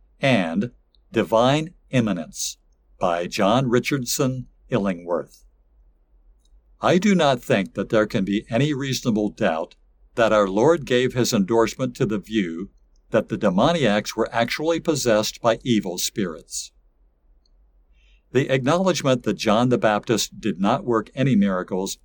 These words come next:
is a strong point against the mythical theory. If it was natural for this age, as this theory asserts,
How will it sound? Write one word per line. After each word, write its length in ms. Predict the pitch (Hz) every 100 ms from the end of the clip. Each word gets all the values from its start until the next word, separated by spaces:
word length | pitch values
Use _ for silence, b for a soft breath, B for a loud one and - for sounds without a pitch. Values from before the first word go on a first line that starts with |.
| -
is 160 | 127 123
a 80 |
strong 440 | - - 127 165 180
point 380 | - 101 107 - _ _
against 460 | 127 117 135 135 -
the 80 | 135
mythical 480 | 139 139 - 120
theory. 480 | - 120 98 76 71 _ _ _ _ _ _ _ _ _ _ b b b _ -
If 200 | 127 185
it 120 | 208
was 220 | 190 -
natural 440 | 131 120 - 131 117
for 180 | 110
this 260 | 95 101 - -
age, 480 | 104 80 82 - - _ _
as 260 | 95 92 95
this 260 | 127 -
theory 340 | - 117 113 -
asserts, 680 | 98 - - 117 85 -